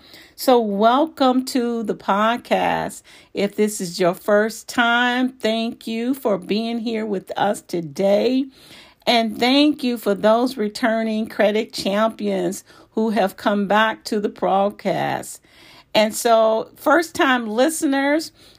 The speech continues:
we typically start off the podcast by sharing a word of the day. And I want to go, uh, with this word,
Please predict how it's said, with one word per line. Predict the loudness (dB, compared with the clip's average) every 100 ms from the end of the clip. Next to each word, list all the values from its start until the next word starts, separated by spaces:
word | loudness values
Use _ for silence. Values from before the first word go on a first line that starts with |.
| -4
we | 0 0
typically | 0 -2 -2 -4 -4 0 0 0
start | 0 2 2 2
off | -2 -2 -6
the |
podcast | -8 -2 0 0 0 -2 -2 -4 -6
by | -6 -4
sharing | -6 -6 -4 -4 -4 -4
a | -4 -4
word | -4 0 2 2 0 -2
of | -2 0 0 0
the | -6 -8
day. | -6 0 4 4 2 -2 -6 -10 -20 -20 -20 -4
And | 0 2
I | 2
want | 4 2 2 -2 -2
to | -4
go, | -2 2 4 4 4 2 0 -4 -12 -20 _ -2
uh, | 0 0 -2 -2
with | 0 0 0
this | -2 -2 -6
word, | -6 -2 -2 -4 -6